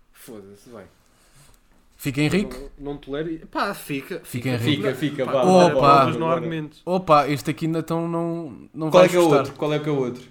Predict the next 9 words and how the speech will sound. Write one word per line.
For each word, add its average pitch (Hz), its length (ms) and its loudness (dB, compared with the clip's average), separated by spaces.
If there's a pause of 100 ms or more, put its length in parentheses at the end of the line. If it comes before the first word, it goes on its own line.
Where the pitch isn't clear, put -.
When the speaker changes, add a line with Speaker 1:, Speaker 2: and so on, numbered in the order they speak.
Speaker 2:
O 175 80 -6
terceiro 180 680 2
é 170 180 0
aquele 160 480 2
em 160 60 0
que 156 340 -2
tens 143 460 -2
que - 120 -12
recortar 151 680 0